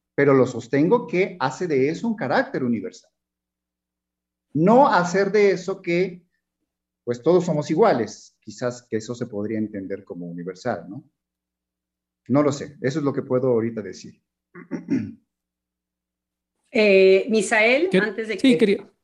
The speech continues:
Speaker 3: quería subrayar, <laughs> este, sobre el desarrollo de Germán, eh, algo muy importante, creo, este, poner nuevamente ahí el, este,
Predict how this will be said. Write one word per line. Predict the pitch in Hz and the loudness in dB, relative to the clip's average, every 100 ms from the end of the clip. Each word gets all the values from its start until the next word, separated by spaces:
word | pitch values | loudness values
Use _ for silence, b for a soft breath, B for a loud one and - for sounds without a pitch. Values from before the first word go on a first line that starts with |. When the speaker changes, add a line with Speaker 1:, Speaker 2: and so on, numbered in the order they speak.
| - | -2
Speaker 3:
quería | 180 196 | 2 4
subrayar, | 202 185 175 190 202 226 | 4 4 6 6 4 2
<laughs> | |
este, | 196 170 151 160 | -2 -2 -2 -2
sobre | 151 151 147 | 0 -2 0
el | 143 139 | -2 -4
desarrollo | 147 139 165 160 | -4 -4 -2 0
de | 165 139 | 0 -2
Germán, | 135 143 147 175 - | -6 -4 -4 -4 -6
eh, | 131 127 | -8 -4
algo | 147 151 | 0 0
muy | 156 | 2
importante, | 160 143 135 165 143 156 151 | 0 -2 -2 -2 0 -6 -12
creo, | - 135 143 175 - | -10 -8 -6 -10 -18
este, | _ - | _ -18
poner | 110 117 117 | -12 -12 -8
nuevamente | 123 117 120 120 131 _ _ _ _ | -8 -6 -8 -8 -10 _ _ _ _
ahí | 107 120 151 147 | -14 -4 0 2
el, | 120 113 | 0 -4
este, | 107 _ _ 107 104 | -16 _ _ -20 -20